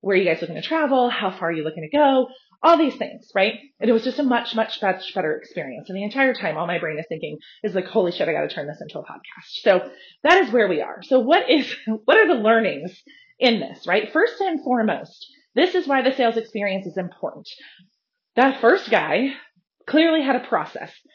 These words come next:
that he was instructed to follow. And he was not willing to deviate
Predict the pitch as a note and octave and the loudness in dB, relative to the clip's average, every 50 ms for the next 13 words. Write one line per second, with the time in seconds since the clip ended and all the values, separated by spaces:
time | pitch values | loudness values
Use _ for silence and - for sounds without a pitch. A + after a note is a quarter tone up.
0 | _ _ _ B3 A#3+ B3+ B3+ B3+ C4 B3 B3+ A3+ - - G#3 - - G#3+ F#3 - | _ _ _ -2 -2 0 0 0 -2 -2 -4 -4 -2 -4 -4 -4 -6 -8 -6 -6
1 | G#3 - - - - - - - - _ _ _ _ - - C#4+ D#4 D#4 D4+ C4 | -8 -8 -8 -12 -12 -12 -14 -16 -18 _ _ _ _ -4 0 0 2 2 2 2
2 | D#4 F#4 F#4 - B3 A#3+ E4 F4 E4 D#4 D4 C4+ - A#3+ F#3+ G3 B3 C#4 D#4 D#4 | 2 0 0 0 0 0 0 2 2 0 0 -2 -4 -6 -4 -2 -2 0 0 2
3 | C#4 A#3+ G#3 F3+ F#3 | 2 2 0 0 -2